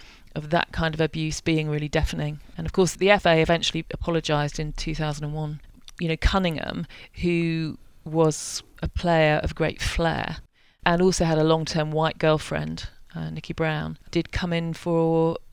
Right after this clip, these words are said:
a lot of abuse. And his girlfriend talked about when he was living in Birmingham,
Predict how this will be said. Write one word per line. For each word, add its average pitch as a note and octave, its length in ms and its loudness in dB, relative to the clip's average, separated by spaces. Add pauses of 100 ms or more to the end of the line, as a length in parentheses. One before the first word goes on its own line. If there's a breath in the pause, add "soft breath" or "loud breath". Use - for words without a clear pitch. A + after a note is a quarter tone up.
a E3 120 -2
lot F3 180 2
of E3 80 0
abuse. E3+ 560 -4 (140)
And D#3+ 580 -4 (140)
his - 160 -4
girlfriend D#3+ 640 2 (220)
talked - 280 -6
about D#3+ 320 0
when E3+ 180 -2
he D#3+ 100 -2
was D3+ 120 -4
living E3 220 0
in D#3 140 0
Birmingham, D#3+ 600 6